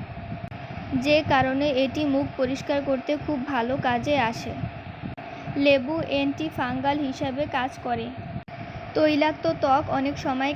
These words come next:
কালচে ও মলিন দেখায়। ব্রণ হওয়ার প্রবণতাও থাকে।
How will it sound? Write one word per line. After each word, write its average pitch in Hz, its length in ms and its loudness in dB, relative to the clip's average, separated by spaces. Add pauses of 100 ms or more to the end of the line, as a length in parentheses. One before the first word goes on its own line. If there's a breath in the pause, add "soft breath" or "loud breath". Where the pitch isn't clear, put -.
কালচে 254 340 0 (120)
ও - 60 0
মলিন 262 440 0
দেখায়। 233 420 -4 (640)
ব্রণ 302 260 6 (140)
হওয়ার 269 300 2 (100)
প্রবণতাও 285 640 0
থাকে। 233 300 -6